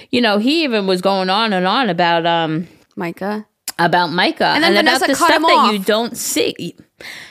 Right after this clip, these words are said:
Speaker 2: See,
Speaker 1: The
Speaker 2: I was
Speaker 1: stuff
Speaker 2: like,
Speaker 1: that
Speaker 2: "Not
Speaker 1: you don't
Speaker 2: good."
Speaker 1: see, like, he's like, "You literally saw, like, one percent of what was
Speaker 2: Yeah.
Speaker 1: happening." He goes,
Speaker 2: Yeah.
Speaker 1: "You don't, you don't even know what she said or the things
Speaker 2: Yeah.
Speaker 1: that she did." Just
Speaker 2: Yeah.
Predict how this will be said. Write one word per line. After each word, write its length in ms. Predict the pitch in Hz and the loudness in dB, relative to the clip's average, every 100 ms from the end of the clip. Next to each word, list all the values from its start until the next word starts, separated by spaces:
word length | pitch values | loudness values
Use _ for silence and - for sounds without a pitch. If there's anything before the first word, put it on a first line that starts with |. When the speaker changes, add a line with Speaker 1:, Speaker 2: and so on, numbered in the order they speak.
| - - | -20 -4
Speaker 2:
See, 120 | 277 | 0
Speaker 1:
The 80 | 285 | 2
Speaker 2:
I 100 | 285 | 2
was 60 | 294 | 2
Speaker 1:
stuff 100 | 285 | 2
Speaker 2:
like, 100 | 285 | 0
Speaker 1:
that 120 | 269 | 2
Speaker 2:
"Not 120 | 269 | 2
Speaker 1:
you 40 | 240 | 2
don't 200 | 233 226 | 2 0
Speaker 2:
good." 80 | 220 | -2
Speaker 1:
see, 340 | - 262 269 | -2 0 0
like, 220 | 190 180 | 0 -2
he's 260 | - 233 233 | -2 -4 0
like, 200 | 214 208 | -2 -2
"You 100 | 202 | -2
literally 460 | 196 226 226 185 | 0 0 0 0
saw, 280 | 190 - 208 | 0 0 2
like, 220 | 175 170 | 2 0
one 380 | 175 175 185 196 | 0 0 0 0
percent 340 | 214 196 196 185 | -2 -4 -2 0
of 80 | |
what 140 | 180 165 | 2 2
was 120 | 160 | 0
Speaker 2:
Yeah. 60 | 156 | 0
Speaker 1:
happening." 540 | 170 185 175 151 156 | -2 -2 -4 -4 -4
He 160 | 175 190 | -2 0
goes, 140 | 185 180 | 0 0
Speaker 2:
Yeah. 60 | |
Speaker 1:
"You 60 | 190 | 0
don't, 200 | 208 202 - - - | -2 -6 -12 -16 -8
you 140 | 180 | -2
don't 160 | 220 202 | 0 0
even 160 | 175 | -2
know 80 | 170 | -2
what 100 | 147 | -4
she 140 | - - | -6 -10
said 360 | - 202 196 | -4 -2 -2
or 100 | 175 | -4
the 100 | 113 | -8
things 260 | - 196 196 | -8 -4 0
Speaker 2:
Yeah. 120 | 190 | 0
Speaker 1:
that 80 | 123 | -2
she 260 | - 151 - - | -4 -8 -10 -4
did." 400 | 170 185 202 175 | 0 0 -2 -2
Just 240 | 190 196 | -2 0
Speaker 2:
Yeah. 160 | 175 | -2